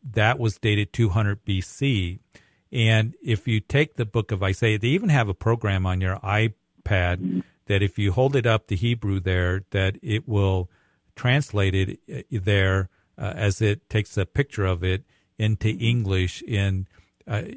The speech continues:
I can't remember what version, but pretty much what you read in your Bible is what that, you know, two, two thousand, twenty-two hundred year old document is.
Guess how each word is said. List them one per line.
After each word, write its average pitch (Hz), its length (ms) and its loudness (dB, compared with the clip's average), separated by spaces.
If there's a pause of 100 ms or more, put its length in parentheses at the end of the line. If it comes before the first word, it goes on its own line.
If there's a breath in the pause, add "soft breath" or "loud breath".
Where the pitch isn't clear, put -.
I 117 120 2
can't 117 240 0
remember 107 340 0
what 104 260 -2 (120)
version, 107 500 2
but 98 220 -2
pretty 143 220 2
much 104 260 0
what 107 120 0
you 104 120 0
read 110 280 2
in 110 140 2
your 95 140 0
Bible 98 720 0 (380 soft breath)
is 104 260 2
what 107 280 2 (140)
that, 104 360 2 (580)
you 110 140 2
know, 95 200 4
two, 110 300 0 (340)
two 117 380 2
thousand, 104 600 2
twenty-two 107 460 0
hundred 98 300 2
year 98 180 0
old 95 200 0
document 95 600 -2
is. 98 320 0